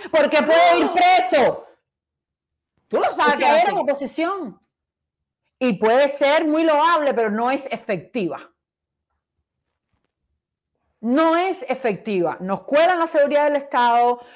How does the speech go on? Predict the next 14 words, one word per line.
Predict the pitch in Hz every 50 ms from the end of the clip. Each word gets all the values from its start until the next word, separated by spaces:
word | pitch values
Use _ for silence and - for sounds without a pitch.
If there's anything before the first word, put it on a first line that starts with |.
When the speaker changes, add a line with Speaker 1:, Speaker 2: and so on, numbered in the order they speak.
| - -
Speaker 1:
nos | 208 208 196 190 196
cuelan | - - 285 311 349 370 392 359 339
los | 320 302
mensajes | 277 277 277 269 254 262 - 277 294 320 294
contraproducentes, | 294 - 294 277 285 269 254 269 269 269 262 - 262 240 240 233 226 233 240 233 233 233 - - -
nos | 240 254 226
desaniman | 233 220 - 220 202 226 320 392 392 370 359
a | 330
la | 311 285
gente, | 277 262 254 247 240 233 202 247 233 233 233 - - - -
nos | 262 294 285 262
destruyen | 214 254 - - - - 359 403 415 403 359 339
la | 320
estrategia. | 302 - 294 262 214 240 240 240 240 214 240 233 233 226 226 233